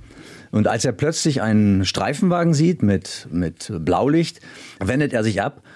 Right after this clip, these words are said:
und verschwindet in die gegensätzliche Richtung. Im Rahmen der Fahndung wird allerdings auch keine Person mehr angetroffen, sodass die Person unbekannt bleibt.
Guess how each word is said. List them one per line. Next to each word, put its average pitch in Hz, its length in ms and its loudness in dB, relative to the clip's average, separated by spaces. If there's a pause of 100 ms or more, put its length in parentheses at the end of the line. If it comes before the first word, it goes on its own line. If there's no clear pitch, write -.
(260)
und 120 220 0
verschwindet 117 480 0
in 110 100 2
die 113 300 2 (240)
gegensätzliche 95 880 0
Richtung. 85 380 -6 (600)
Im 104 160 2
Rahmen 123 300 2
der 113 100 2
Fahndung 143 500 0
wird 147 140 -2
allerdings 127 400 2
auch 117 200 -2
keine 120 200 0
Person 110 380 2
mehr 113 180 2
angetroffen, 117 640 0
sodass 107 460 0 (240)
die 107 180 -2
Person 98 400 0
unbekannt 92 640 0
bleibt. - 440 -16